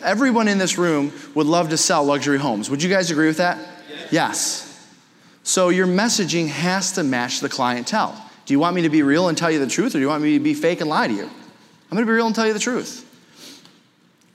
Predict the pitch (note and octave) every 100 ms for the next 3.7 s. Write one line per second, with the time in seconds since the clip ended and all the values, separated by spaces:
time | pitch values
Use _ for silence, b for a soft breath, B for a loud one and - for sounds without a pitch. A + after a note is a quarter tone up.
0 | _ C3+ D3+ - A#2+ A2+ A2+ A2+ D3 D3+
1 | - - _ _ _ _ _ _ D3 D3
2 | D3 - E3+ F#3 - - A2 F#2+ - -
3 | B2 A#2 A2 A2+ G2 - B1+